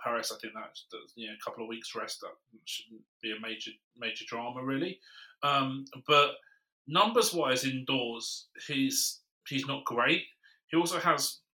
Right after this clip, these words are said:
relatively mediocre data since the tour resumed on all surfaces, although obviously he, he did have that <laughs> Slam win.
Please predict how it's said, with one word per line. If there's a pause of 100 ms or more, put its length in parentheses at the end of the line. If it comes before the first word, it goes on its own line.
(380)
relatively
mediocre
data
since
the (160)
tour
resumed
on
all
surfaces,
although
obviously
he, (380)
he
did
have
that
<laughs>
Slam
win.